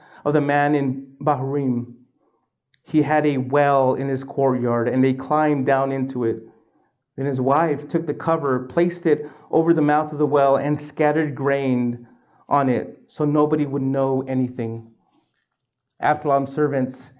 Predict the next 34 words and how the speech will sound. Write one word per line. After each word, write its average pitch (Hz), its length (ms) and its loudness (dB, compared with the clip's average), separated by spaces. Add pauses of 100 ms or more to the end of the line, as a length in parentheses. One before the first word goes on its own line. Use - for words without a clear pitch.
(240)
came 151 320 4
and 143 80 2
asked 139 180 0
the 147 60 -4
woman 139 380 0
at 127 120 -4
the 123 80 -4
house 131 480 0
and 127 160 -2
asked, 127 300 0 (320)
"Where 165 720 4 (100)
are 147 220 2
Ahimaaz 143 880 2
and 135 240 -4
Jonathan?" 123 760 -2 (720)
"They 131 120 -2
passed 147 400 -8
by 143 220 2
toward 139 500 0
the 131 80 -4
water," 131 760 0 (640)
the 123 80 -2
woman 127 280 2
replied 123 480 -2
to 127 80 -6
them. 117 440 -6 (360)
The - 60 -12
men 147 180 0
searched 156 360 -2
but 131 100 -4
did 139 80 -2
not 139 200 -2
find 127 260 0
them, 117 320 -8